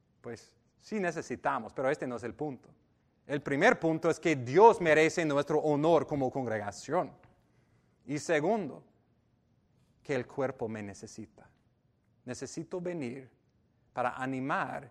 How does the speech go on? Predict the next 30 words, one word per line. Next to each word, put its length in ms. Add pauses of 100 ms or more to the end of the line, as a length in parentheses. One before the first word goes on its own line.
(160)
y 100
estimular 1000 (360)
uno 520
al 260
otro 400 (1000)
a 240
amor 440 (560)
y 80
a 100
buenas 340
obras. 440 (800)
Venimos 440
aquí 440 (200)
con 180
el 140
cuello 480
para 260
ver 260
quién 300
puedo 260
servir, 540 (460)
quién 180
puedo 320
amar, 380 (320)
quién 240
puedo 280
animar 520 (420)
en 120
el 100
Señor. 420